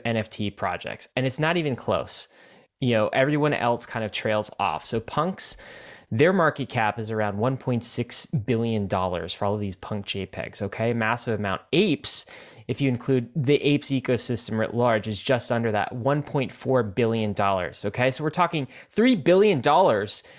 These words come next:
worth of digital property rights. This is massive. This is close to twenty percent of the entire N F T market. These are our two brands that have really entered mainstream consciousness. You see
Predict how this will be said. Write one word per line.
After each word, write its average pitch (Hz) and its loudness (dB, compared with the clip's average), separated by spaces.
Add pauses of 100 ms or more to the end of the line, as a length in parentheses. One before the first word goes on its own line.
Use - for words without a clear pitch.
(120)
worth 156 4
of 139 0
digital 151 2
property 147 0
rights. 98 0
This 143 -2
is - -2
massive. 131 0
This 127 0
is 147 -2
close - 0
to 131 -4
twenty 139 -2
percent 120 -2 (300)
of 123 2
the 127 2
entire 117 2 (100)
N 120 0
F 110 -4
T 107 -2 (220)
market. 120 0
These 214 4
are 247 6
our 160 6
two - -2
brands 143 0
that 127 2
have 123 -2
really 151 -2
entered 131 -2
mainstream 123 0
consciousness. 104 -4
You 107 -4
see 117 -2